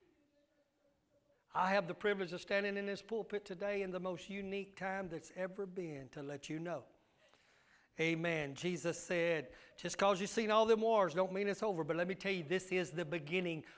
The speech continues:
of birth pains." I need to encourage you, prayer warriors, you're about to go to deeper levels of prayer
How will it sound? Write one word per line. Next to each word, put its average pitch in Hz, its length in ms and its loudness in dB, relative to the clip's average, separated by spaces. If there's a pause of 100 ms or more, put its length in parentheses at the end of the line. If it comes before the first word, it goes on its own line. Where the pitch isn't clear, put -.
(120)
of 143 240 -4
birth 160 320 0
pains." 131 580 -12 (500)
I 156 120 2
need 190 220 2
to - 60 0
encourage 196 520 2
you, 208 100 -2
prayer 214 260 2
warriors, 196 440 2
you're 202 80 4
about 190 260 2
to 196 60 -6
go 190 160 2
to 196 120 0
deeper 190 380 0
levels 185 340 4
of 185 140 -2
prayer 185 500 2